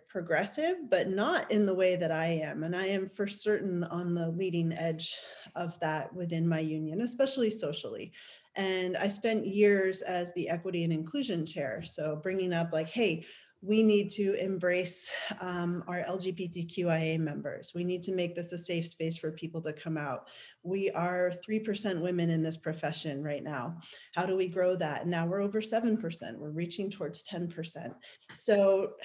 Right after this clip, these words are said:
I've been a little bit of a gadfly, but I've also, you know, I'm not just coming to them with problems. I'm also bringing in solutions, and I'm able to do the work and get the work done.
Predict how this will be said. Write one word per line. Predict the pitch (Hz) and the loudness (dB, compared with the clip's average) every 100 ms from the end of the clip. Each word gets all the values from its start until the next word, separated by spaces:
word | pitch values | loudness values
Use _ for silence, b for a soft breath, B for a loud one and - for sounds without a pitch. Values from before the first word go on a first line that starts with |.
| B B B B B B _ - | B B B B B B _ 2
I've | 220 | 6
been | 240 | 6
a | 233 | 6
little | 220 277 339 | 8 6 6
bit | 320 | 4
of | 277 | 4
a | 240 | 4
gadfly, | 190 160 170 - 185 170 175 | 4 2 2 -2 0 0 0
but | 170 | 0
I've | 170 165 | 0 0
also, | 165 220 269 185 175 170 B B B B _ _ _ | 0 0 0 0 2 0 B B B B _ _ _
you | 208 | 0
know, | 190 180 170 - - - | 2 2 -2 -4 -6 2
I'm | 202 202 | 8 8
not | 196 - | 8 2
just | 214 - | -2 -2
coming | 214 202 190 | 0 0 0
to | 185 | 0
them | 175 175 170 | -2 0 2
with | 165 165 | 2 0
problems. | - 180 185 175 170 170 | -6 -2 0 2 2 0
I'm | 170 | 0
also | 160 165 | -2 -4
bringing | 165 165 165 160 | -2 0 2 0
in | 151 | -2
solutions, | 151 151 196 247 - 151 151 165 - | -6 -4 -2 0 -2 -4 -2 -4 -4
and | 180 165 | -4 -2
I'm | 160 | -2
able | 160 180 196 | -2 -2 -2
to | |
do | 175 180 | -2 -2
the | 170 | -2
work | 160 160 165 | -2 -4 -4
and | 165 | -4
get | 156 | -4
the | 165 | -4
work | 151 156 - | -8 -8 -8
done. | 143 165 165 | -6 -6 -8